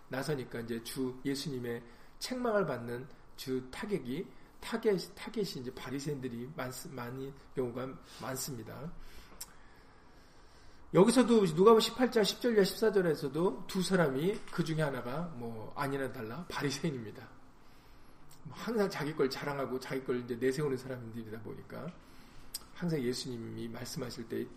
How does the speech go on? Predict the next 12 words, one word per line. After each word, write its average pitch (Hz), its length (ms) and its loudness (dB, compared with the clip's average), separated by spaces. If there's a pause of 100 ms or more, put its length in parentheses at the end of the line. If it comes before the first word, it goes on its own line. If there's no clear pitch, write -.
(100)
주 139 280 -4
대상이 127 360 -4
되는데, 113 600 -6 (840)
그리고 220 600 8 (220)
또 302 400 4
반대는 160 600 4
오늘 156 180 2
말씀같이 139 800 -2
세리와 226 420 4
창기와 220 340 0
마찬가지로 135 800 -2
그 139 460 -2